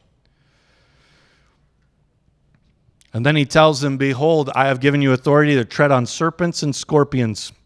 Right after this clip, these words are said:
And I don't think Jesus means, like, literally go out and step on snakes. I don't, that would be a great t-shirt, but I, <laughs> I don't think that's what he was getting at. Serpents and scorpions bring two passages to mind in the Old Testament, Deuteronomy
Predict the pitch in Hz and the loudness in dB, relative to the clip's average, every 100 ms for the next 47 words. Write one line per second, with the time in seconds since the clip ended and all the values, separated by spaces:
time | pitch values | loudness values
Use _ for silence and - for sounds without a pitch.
0 | _ _ _ _ _ _ _ _ _ 120 | _ _ _ _ _ _ _ _ _ 0
1 | 143 160 151 147 127 143 131 131 131 120 | 4 4 2 -2 0 -2 0 0 0 2
2 | 123 110 - 117 127 127 120 110 120 120 | 2 2 -2 -2 2 2 2 0 0 4
3 | 117 117 107 104 - 110 113 104 - 110 | 4 2 0 -10 -6 -6 -4 -8 -8 -6
4 | 104 101 - 104 107 104 - - 113 107 | -4 -4 -4 -4 -4 -6 -12 -8 -4 -2
5 | 107 98 107 98 - 107 - 98 95 95 | -2 -2 -2 -4 -6 -6 -6 -8 -8 -8
6 | 98 95 92 - - - _ _ - 107 | -6 -4 -4 -6 -10 -20 _ _ -8 -6
7 | 107 131 127 117 113 110 98 92 101 95 | -4 -6 -6 -8 -6 -6 -6 -8 -10 -10
8 | 92 92 - - - - - - - 175 | -10 -12 -16 -20 -20 -20 -20 -20 0 2
9 | 180 175 151 143 - 160 160 151 151 143 | 2 0 -2 -4 4 4 4 2 2 0
10 | - - _ _ _ _ 110 147 156 143 | -4 -12 _ _ _ _ -2 2 2 0
11 | - 165 151 160 147 - 135 131 - 131 | 0 0 0 2 2 0 -6 -8 -6 -4
12 | 127 127 120 120 120 107 123 110 110 110 | -2 -2 -2 0 0 0 -4 -4 -6 -8
13 | 98 120 131 127 131 135 135 139 135 131 | -4 -2 0 4 4 4 2 2 2 0
14 | 135 | -2